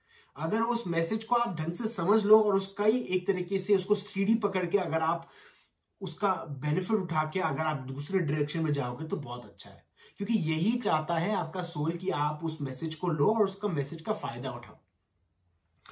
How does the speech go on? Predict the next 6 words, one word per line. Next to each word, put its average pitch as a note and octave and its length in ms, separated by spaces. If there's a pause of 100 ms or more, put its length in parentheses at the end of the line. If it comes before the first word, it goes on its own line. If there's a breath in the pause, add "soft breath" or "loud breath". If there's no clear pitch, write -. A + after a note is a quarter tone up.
(380 loud breath)
अब G3 300 (260 loud breath)
जो, F3+ 500 (640)
जो F3+ 140
आपकी F3 260
dreams F#3+ 480
है, G#3+ 380